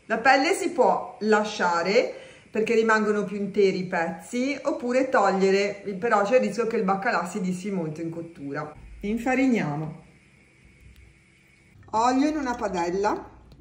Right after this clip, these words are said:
e rosoliamo il baccalà.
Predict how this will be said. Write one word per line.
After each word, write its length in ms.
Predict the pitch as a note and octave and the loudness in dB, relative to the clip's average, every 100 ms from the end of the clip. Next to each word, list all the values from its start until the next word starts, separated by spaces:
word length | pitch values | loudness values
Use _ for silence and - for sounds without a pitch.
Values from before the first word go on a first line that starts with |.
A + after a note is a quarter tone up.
| - - - - - - - - | -20 -20 -20 -20 -20 -20 -20 -8
e 120 | G#3 | 0
rosoliamo 600 | G#3+ A#3+ A3+ A#3 A#3 B3+ | 2 2 2 2 2 4
il 60 | D#4 | 4
baccalà. 520 | C#4+ D#4 D4 G#3+ F3+ | 2 2 0 0 -2